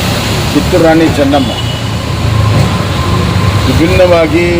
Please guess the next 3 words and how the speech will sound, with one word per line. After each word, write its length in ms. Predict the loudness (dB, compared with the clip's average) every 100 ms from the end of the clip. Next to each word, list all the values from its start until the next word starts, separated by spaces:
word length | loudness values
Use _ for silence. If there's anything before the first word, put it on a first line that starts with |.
| 2
ಇರುವಂಥ 360 | 2 2 2 2 4 2 0 0 -2
ಒಂದು 240 | -2 -2 -2 -4 -4 -6 -6 -6 -6 -6 -4
ಚಿತ್ರ, 280 | -2 0 2